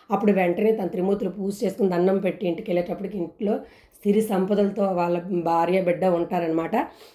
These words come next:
అది చూసి దేశంలో ఉన్న ప్రజలందరికీ ఆయన చెప్తారు ఇలా జరిగిందని చెప్పి. అందరూ మేళాలు, త్రిమూర్తులు పూజించే మేళాలు చేసుకో-, చేసుకోవడానికి అందరూ ఒప్పుకుంటారు. అందరూ చేసి సుభిక్షంగా ఉంటుందన్నమాట రాజ్యం. అప్పుడేమో ఈ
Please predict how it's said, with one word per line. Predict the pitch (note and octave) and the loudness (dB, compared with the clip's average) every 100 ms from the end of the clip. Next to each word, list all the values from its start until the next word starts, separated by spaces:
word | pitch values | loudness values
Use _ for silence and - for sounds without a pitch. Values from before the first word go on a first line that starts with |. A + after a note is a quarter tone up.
| - | -4
అది | G3 G#3 | 0 2
చూసి | A3 G#3 | 2 2
దేశంలో | G#3 G3 G#3+ G3 | 4 2 0 -2
ఉన్న | G3 | -2
ప్రజలందరికీ | A3 G3 F#3+ F#3+ F#3+ | -4 -2 0 0 0
ఆయన | F3+ E3+ | 0 0
చెప్తారు | F3 D#3 - F#3+ | -2 -4 2 4
ఇలా | G#3+ F#3+ | 4 2
జరిగిందని | E3 F3 F3 F#3+ F#3 E3 | 0 0 2 2 2 -2
చెప్పి. | F#3+ - | -6 -4
అందరూ | C#4+ A3 F#3+ A3+ C4 C4+ A3 - - - _ | -6 -2 0 4 6 6 4 0 -18 -20 _
మేళాలు, | G#3 G#3 G#3 G#3+ | 0 2 4 2
త్రిమూర్తులు | G#3 G3+ G3 G#3 G#3 | 0 0 2 2 2
పూజించే | G3+ G#3 F#3 G3 G#3+ | -2 -4 -2 -2 -2
మేళాలు | F#3 F#3 F#3+ F#3 | -2 -2 -2 -2
చేసుకో-, | F3 - F3+ F3 F3 - _ G#3 | -4 -4 -2 0 -2 -6 _ 4
చేసుకోవడానికి | G3+ G3+ F#3 F3+ F3 | 4 4 2 2 0
అందరూ | E3 F#3 G3+ | 0 2 2
ఒప్పుకుంటారు. | F3 E3+ - F#3+ F#3 F#3+ | 0 -4 -4 -4 -2 -4
అందరూ | E3+ F3+ F3+ F3+ | -4 -6 -6 -4
చేసి | F3+ B3+ C#4+ - - - | -2 -2 -4 -8 -20 -14
సుభిక్షంగా | - A#3+ B3+ G#3 A#3 A#3 | -2 2 4 4 2 2
ఉంటుందన్నమాట | F#3+ F#3 F#3 E3+ | 2 2 0 0
రాజ్యం. | E3+ E3+ F3 F3 A3+ | 0 0 2 2 4
అప్పుడేమో | G#3 - F#3+ F#3+ | 2 4 4 6
ఈ | F#3+ F#3 G3 G3 | 4 2 2 2